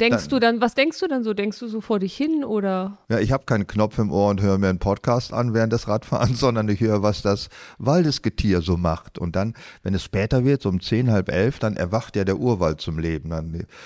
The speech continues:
Speaker 2: höre ich Frösche, äh, im Augenblick, oder das ist jetzt schon einige Wochen her, haben die Rehböcke gebrüllt, weil sie die Ricken,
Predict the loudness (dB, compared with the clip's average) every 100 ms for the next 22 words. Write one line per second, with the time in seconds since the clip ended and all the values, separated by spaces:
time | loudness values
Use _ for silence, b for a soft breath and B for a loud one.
0 | B B -10 0 2 2 -2 -4 0 0
1 | 2 2 4 2 2 2 2 -2 -4 0
2 | 0 2 2 0 0 0 2 0 -2 -4
3 | -6 -4 -2 -2 -2 0 2 2 2 0
4 | 0 0 0 0 0 0 0 0 -2 -2
5 | -2 -2 2 2 2 0 -2 -2 -2 -6
6 | -14 -4 0 0 2 0 2 2 2 -2